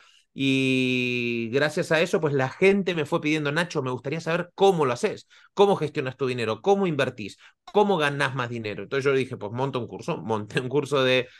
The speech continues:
de dinero e inversiones y lo reventamos. Realmente fue una locura lo que, lo que hicimos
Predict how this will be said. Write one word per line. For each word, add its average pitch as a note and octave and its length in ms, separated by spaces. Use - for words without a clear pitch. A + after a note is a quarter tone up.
de B2+ 180
dinero C3+ 260
e - 20
inversiones D#3 540
y C#3 40
lo A2+ 160
reventamos. A2+ 840
Realmente A#2+ 480
fue - 140
una A#2+ 100
locura C3 360
lo A2+ 140
que, A2 220
lo A2+ 120
que A#2+ 100
hicimos F#3 420